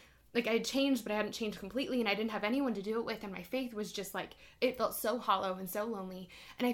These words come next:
finally fo-, when I finally found people to walk through it with, I, it, like, the rest of my whole life changed. E-, everything changed. And so, um, find a church on Sundays. Also find a college ministry, because I promise you on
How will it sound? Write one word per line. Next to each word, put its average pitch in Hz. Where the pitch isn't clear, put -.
finally 277
fo-, -
when 233
I 226
finally 262
found 202
people 180
to 214
walk 214
through 214
it 180
with, 180
I, 208
it, 233
like, 214
the 247
rest 208
of 226
my 233
whole 220
life 233
changed. 330
E-, -
everything 277
changed. 175
And 233
so, 233
um, 226
find 269
a 240
church 202
on 202
Sundays. 185
Also 233
find 190
a 180
college 185
ministry, 180
because 214
I 214
promise 208
you 233
on 202